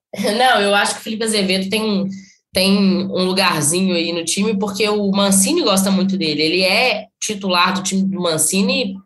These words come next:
desde o ano passado, assim. Acho que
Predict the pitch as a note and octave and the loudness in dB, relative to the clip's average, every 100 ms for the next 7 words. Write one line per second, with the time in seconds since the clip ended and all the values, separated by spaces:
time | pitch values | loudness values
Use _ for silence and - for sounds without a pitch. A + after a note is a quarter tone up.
0 | _ - E3+ G#3 C4 B3+ C4 C#4 C#4+ - | _ -8 0 2 2 0 -2 -2 0 0
1 | F#3+ E3+ C#3+ C#3 C#3+ C#3 - - - D3 | 0 0 -2 -4 -4 -8 -14 -14 -4 -2
2 | - - F#3 F3+ D3 | -2 0 0 0 -2